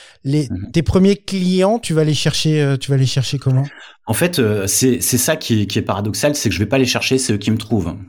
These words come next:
Speaker 2: Donc, en gros, dès le départ, euh, puisque à bosser avec des artistes, euh, finalement,
Speaker 1: T'es exposé ?
Speaker 2: j'ai, j'ai,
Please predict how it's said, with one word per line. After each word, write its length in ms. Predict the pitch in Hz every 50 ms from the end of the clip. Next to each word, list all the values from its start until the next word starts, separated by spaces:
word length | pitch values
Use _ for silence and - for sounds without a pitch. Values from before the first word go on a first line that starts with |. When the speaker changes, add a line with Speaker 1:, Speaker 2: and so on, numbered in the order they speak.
| - -
Speaker 2:
Donc, 300 | 101 101 104 - - -
en 80 | 117 107
gros, 300 | 98 101 113 151 160 147
dès 160 | 117 120 131
le 80 | 123
départ, 600 | 110 123 120 - - - 156 170 143 117 95 -
euh, 400 | - 101 95 95 92 92 95 98
puisque 280 | 87 - - - - - - - - - - - -
à 100 | - 107
bosser 280 | 113 147 147 - 185
avec 80 | 156 131
des 180 | 123 120 107 123
artistes, 720 | - - - - 143 165 170 - - - - - - - - -
euh, 680 | 98 98 95 95 95 95 95 95 95 92 90 95 92 95
finalement, 760 | - - - 117 110 104 104 104 110 117 127 147 165 156 - - - - -
Speaker 1:
T'es 100 | - 123
exposé ? 580 | 117 - - - - 131 123 127 147 165 - _ - - _ _ _ _ _
Speaker 2:
j'ai, 520 | - 113 107 98 113 117 107 92 80 104 101
j'ai, 220 | 82 73 104 -